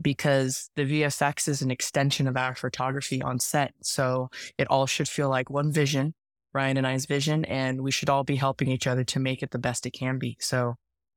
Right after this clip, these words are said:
that's kind of my answer to that. But I, I only felt like, I feel very personal about the images out there. So even the V F X ones, I,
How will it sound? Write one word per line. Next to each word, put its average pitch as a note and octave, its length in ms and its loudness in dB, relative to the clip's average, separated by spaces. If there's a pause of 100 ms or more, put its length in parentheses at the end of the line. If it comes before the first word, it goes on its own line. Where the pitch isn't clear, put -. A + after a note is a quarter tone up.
(120)
that's C3+ 200 -2
kind C3+ 220 0
of B2+ 60 0
my B2 120 0
answer B2+ 320 0
to A#2+ 160 -6
that. B2 320 -2
But A#2+ 140 -2
I, B2 240 -2
I C3 140 0
only B2 320 0
felt - 480 -2 (420)
like, B2 420 -2 (100)
I E3+ 80 4
feel G3 200 4
very D#3+ 180 4
personal C3+ 640 0
about C3+ 240 0
the - 100 -4
images C3+ 420 -2
out C3 240 0
there. C3 200 -2
So C#3 340 -4 (480)
even C#3+ 220 4
the C3+ 60 2
V C3 120 0
F C3+ 140 -6
X B2+ 200 -4
ones, B2+ 240 -6
I, C3+ 160 -8